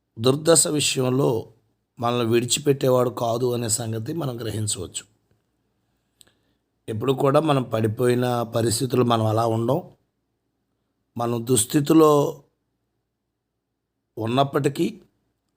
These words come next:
ఆ స్థితి నుండి మనల్ని దేవుడు మారుస్తాడు అనే సంగతి మనం ఎన్నో విషయాల ద్వారా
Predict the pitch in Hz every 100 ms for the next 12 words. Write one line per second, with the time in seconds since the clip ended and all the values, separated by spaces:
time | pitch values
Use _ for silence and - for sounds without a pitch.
0 | 107 117 104 - 139 - 175 185 180 165
1 | 156 147 143 135 135 139 123 117 135 -
2 | - 135 135 127 110 120 123 123 151 120
3 | 110 - - _ _ _ _ _ _ -
4 | 107 113 110 120 135 160 156 139 147 135
5 | 135 131